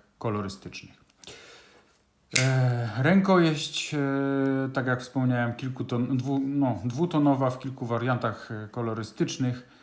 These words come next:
Stalowe linersy, dość grube, dość gruby liner lock. Linersy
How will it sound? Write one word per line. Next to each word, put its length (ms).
Stalowe 680
linersy, 560
dość 300
grube, 420
dość 240
gruby 340
liner 420
lock. 280
Linersy 720